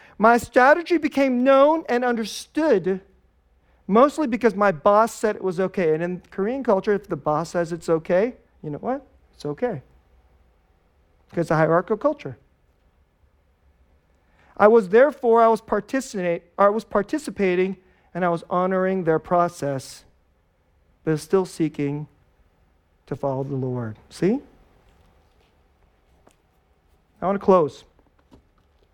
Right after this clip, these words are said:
I want to close with a Bible passage. And I really want you to hear this.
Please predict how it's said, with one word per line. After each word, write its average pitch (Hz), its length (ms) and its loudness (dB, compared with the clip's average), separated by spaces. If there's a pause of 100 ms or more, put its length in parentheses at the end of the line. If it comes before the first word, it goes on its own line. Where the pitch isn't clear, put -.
I - 1700 -20
want 202 100 -2
to - 20 -18
close 247 180 6
with 240 100 -8
a 196 40 -6
Bible 214 220 4
passage. - 640 -4 (760)
And 175 100 -8
I - 20 -4
really 233 160 0
want 254 180 0
you 240 40 -4
to 190 80 -2
hear 214 160 2
this. 131 380 -10